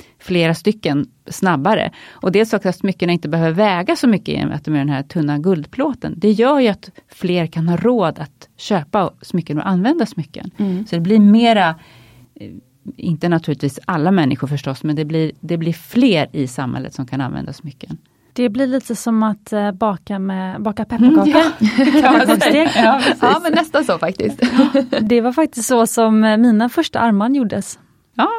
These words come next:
Speaker 2: Åh, vad
Speaker 1: härligt.
Speaker 2: kul.
Speaker 3: Stansar ut de första små svalorna och hjärtarna.
Speaker 1: Vad
Speaker 2: Nej,
Speaker 1: kul.
Speaker 2: du
Speaker 1: Och,
Speaker 2: ser.
Speaker 1: och det är
Speaker 2: Ja.
Speaker 1: också de här man ser som är väldigt typiska artonhundratalssmycken som man kanske ser i mormors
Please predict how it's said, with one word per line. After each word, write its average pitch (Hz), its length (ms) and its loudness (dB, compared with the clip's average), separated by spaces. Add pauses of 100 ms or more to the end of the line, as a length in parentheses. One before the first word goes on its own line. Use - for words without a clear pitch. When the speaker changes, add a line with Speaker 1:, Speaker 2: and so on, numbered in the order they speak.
(120)
Speaker 2:
Åh, 285 420 2
vad 214 100 2
Speaker 1:
härligt. 294 260 2
Speaker 2:
kul. 185 100 0
Speaker 3:
Stansar 240 420 0
ut 254 160 -2
de 226 140 -6
första 214 340 -6
små 214 280 -4
svalorna 208 500 0
och 208 80 0
hjärtarna. 208 400 -4 (260)
Speaker 1:
Vad 214 120 -2
Speaker 2:
Nej, 269 240 2
Speaker 1:
kul. 294 80 2
Speaker 2:
du 214 100 2
Speaker 1:
Och, 220 80 2
Speaker 2:
ser. 302 260 0 (100)
Speaker 1:
och 220 120 0
det 247 60 6
är 262 60 4
Speaker 2:
Ja. 269 60 2
Speaker 1:
också 254 180 -2
de 214 80 4
här 202 120 4
man 185 180 2
ser 277 280 2
som 202 120 0
är 185 60 0
väldigt 160 240 0
typiska 156 520 -2 (380)
artonhundratalssmycken 156 1600 0
som 170 120 -2
man 151 100 0
kanske 165 240 -4
ser 254 320 0
i 180 80 0
mormors 156 680 0